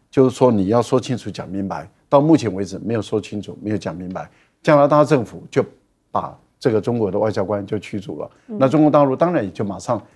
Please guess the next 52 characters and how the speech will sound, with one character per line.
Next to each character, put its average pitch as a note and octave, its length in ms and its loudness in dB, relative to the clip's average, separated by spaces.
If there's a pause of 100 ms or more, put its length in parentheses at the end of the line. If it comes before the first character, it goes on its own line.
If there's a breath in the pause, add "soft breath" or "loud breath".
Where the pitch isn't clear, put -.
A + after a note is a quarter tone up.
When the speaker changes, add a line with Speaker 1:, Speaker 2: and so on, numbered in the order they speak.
Speaker 1:
也 A2+ 160 0
就 C3 160 2
是 A#2+ 80 0
把 G#2+ 140 -2
你 G#2 200 -4 (340 soft breath)
这 C3 100 0
个 G2 260 0 (360)
加 C3 120 2
拿 A2+ 140 0
大 B2 140 2
的， G#2+ 220 -2 (140)
的 G#2 160 -2
驻 A#2+ 220 -2
中 A2+ 180 -6
国 G2+ 140 -4
的 F#2+ 40 -4
外 G#2 140 0
交 F#2+ 140 -2
官 G2+ 240 -2
也 A2 120 -2
就 A#2+ 160 0
驱 - 200 -8
逐 F#2+ 180 -10
了， D#2+ 120 -10
都 C3+ 180 4
五 A2 160 -2
天 C3+ 180 4
内 D3 200 6 (220)
必 B2 120 2
须 B2 140 -2
要 A2+ 80 4
离 F2+ 220 -4
境 A2+ 340 2
啊， F2+ 140 -8
这 G#2 120 -4
样 A2 100 0
的 F#2+ 80 -4
一 A2+ 100 0
种 A2 200 0 (400 soft breath)
对 F#3 160 10
等 F#2 200 -8
的 F2+ 60 -8
一 A2+ 80 -2
个 G2+ 120 -2
态 A2 220 -4
势。 G2 200 -8
这 F#3+ 140 0
个 F3+ 100 0
就 F3 160 -2
是 C#3 140 -6
什 B2+ 140 -14
么？ D3 100 -16